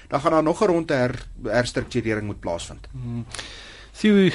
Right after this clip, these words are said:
Speaker 2: ander groot nuus van die week was J Arthur Brown en Fidentia. J Arthur Brown is skuldig bevind op twee klagte van nege.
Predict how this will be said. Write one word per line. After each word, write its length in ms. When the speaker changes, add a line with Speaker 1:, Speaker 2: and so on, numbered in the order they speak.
Speaker 2:
ander 180
groot 200
nuus 180
van 100
die 100
week 220
was 220
J 200
Arthur 300
Brown 300
en 100
Fidentia. 680
J 120
Arthur 260
Brown 320
is 220
skuldig 380
bevind 300
op 160
twee 220
klagte 480
van 480
nege. 760